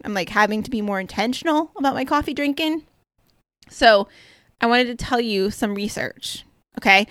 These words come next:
So a lot of us who drink coffee, we wonder, like,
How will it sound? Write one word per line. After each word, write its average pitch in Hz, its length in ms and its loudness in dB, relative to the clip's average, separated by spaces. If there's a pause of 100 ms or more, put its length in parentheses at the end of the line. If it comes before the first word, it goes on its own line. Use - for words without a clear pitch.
(180)
So 254 260 2
a 233 80 -2
lot 262 400 4
of 349 120 0
us 247 200 2
who 254 100 -2
drink 226 300 -4
coffee, 165 640 -2 (720)
we 240 560 0
wonder, 233 680 0 (200)
like, 185 160 -8